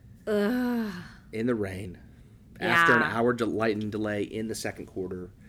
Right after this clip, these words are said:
Speaker 1: Blech.
Speaker 2: Dylan Gabriel, pedestrian.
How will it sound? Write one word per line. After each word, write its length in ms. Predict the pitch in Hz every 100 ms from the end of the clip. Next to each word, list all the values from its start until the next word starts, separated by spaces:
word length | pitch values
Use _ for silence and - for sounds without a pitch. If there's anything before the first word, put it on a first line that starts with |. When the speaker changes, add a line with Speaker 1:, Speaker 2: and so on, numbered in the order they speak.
| - -
Speaker 1:
Blech. 460 | 165 170 147 110 95 - - - -
Speaker 2:
Dylan 220 | 113 110
Gabriel, 600 | 107 107 107 107 104 98 - - - - - - - - - - - - -
pedestrian. 640 | 113 101 98 - 107 107